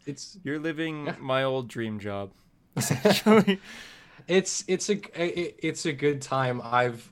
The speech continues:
Speaker 1: I'm honestly having the best time of my life. <laughs> Like, it is
Speaker 2: That's awesome.
Speaker 1: awesome.
Speaker 2: That's awesome, man.
Speaker 1: Like,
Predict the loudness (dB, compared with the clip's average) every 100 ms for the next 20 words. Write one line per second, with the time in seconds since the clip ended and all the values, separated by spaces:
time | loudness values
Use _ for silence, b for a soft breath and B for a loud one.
0 | _ 2 4 6 8 6 0 -2 0 2
1 | 2 2 0 0 0 -2 -2 -2 0 0
2 | 0 0 -2 -4 -6 -4 0 0 0 -2
3 | 0 0 2 2 0 -2 -6 -4 2 4
4 | 4 0 -4 -6 b b -2 0 0 0
5 | 0 0 -4